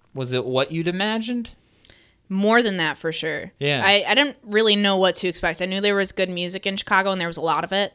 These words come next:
Speaker 2: But
Speaker 1: Uh-huh.
Speaker 2: again, I didn't really know what to expect. Um, and yeah, it was definitely more than I could have imagined. Um, and just, like, you know, the, the community around it, it's not the kind of, like, it, it, it's just a really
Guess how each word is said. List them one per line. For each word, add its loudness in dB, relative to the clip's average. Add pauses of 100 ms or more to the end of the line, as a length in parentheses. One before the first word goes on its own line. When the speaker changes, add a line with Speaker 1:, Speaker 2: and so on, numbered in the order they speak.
Speaker 2:
But -2
Speaker 1:
Uh-huh. 0
Speaker 2:
again, 0
I 0
didn't -2
really -4
know -4
what -10
to -8
expect. -10 (420)
Um, -6 (440)
and -2
yeah, 0
it 0
was -2
definitely 0
more -4
than -4
I -4
could -6
have -6
imagined. -6 (320)
Um, -14 (220)
and 4
just, 0
like, 0
you -2
know, 2
the, 0
the 2
community 2
around 2
it, 2
it's -4
not 0
the -6
kind -4
of, -6 (460)
like, -8
it, 0
it, -10
it's 6
just 0
a 4
really 0